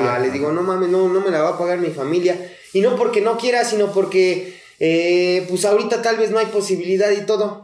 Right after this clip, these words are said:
Speaker 1: ¿no? Y voy llegando del grupo con mi papelito de la, de la universidad y me dice, este, mi tío, "Ven, Moy". Ya le digo, "¿Qué pasó, tío?".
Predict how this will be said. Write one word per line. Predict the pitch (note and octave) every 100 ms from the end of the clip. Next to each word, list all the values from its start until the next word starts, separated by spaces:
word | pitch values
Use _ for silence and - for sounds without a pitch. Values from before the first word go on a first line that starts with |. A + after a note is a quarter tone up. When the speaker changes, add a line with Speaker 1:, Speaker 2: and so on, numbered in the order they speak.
| - -
Speaker 1:
¿no? | G#3
Y | G3 F3
voy | D#3+ A3+
llegando | A#3 G#3+ A#3 A#3 A3+ - E3
del | D#3+
grupo | D#3 G3 F#3+
con | F3 D#3
mi | C#3+
papelito | C#3 C3+ F#3 - F#3
de | C#3+
la, | B2 A#2+ -
de | B2+
la | B2 B2
universidad | B2+ B2 A#2+ C3 F3+ - - - _ _ _ -
y | C3
me | C3
dice, | C#3 D3 D3+
este, | C3 - A#2+ A#2
mi | A#2+ A#2+
tío, | D#3+ D#3 D#3+
"Ven, | B3+
Moy". | A#3+ A#3 A#3 A3+ - _ _ - - _ _
Ya | C3 C#3
le | D3
digo, | D3+ E3
"¿Qué | E3
pasó, | A#3 A3+ A#3+
tío?". | A#3+ A3+ A3